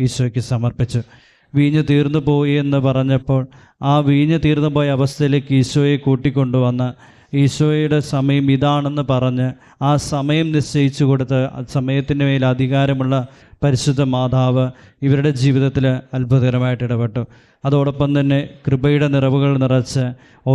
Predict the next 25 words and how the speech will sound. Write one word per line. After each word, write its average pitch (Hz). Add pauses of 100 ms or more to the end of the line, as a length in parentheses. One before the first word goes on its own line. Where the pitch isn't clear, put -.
ഇ -
ടി 135
എക്സാം 127
പാസ്സാകാനും, 120 (280)
അതുപോലെ 147 (100)
ഓരോ, 156 (140)
പ്രത്യേകിച്ച് 135 (100)
തൊണ്ട 131 (260)
വേദന 131 (160)
മാറാൻ 123 (440)
ഉടമ്പടി 135
നേർച്ച 131
വസ്തുക്കൾ 135 (100)
ഉപയോഗിച്ച് 127
വിശ്വാസ 131 (120)
പ്രമാണം 131
ചൊല്ലി 120 (400)
കർത്താവിനെ, 135 (240)
യേശുവിനെ 135
കർത്താവായിട്ട് 131 (440)
ഏറ്റുപറഞ്ഞ്, 131 (400)
അതുപോലെ 135
തന്നെ 135 (500)
സ്വർഗീയ 135
പിതാവ് 135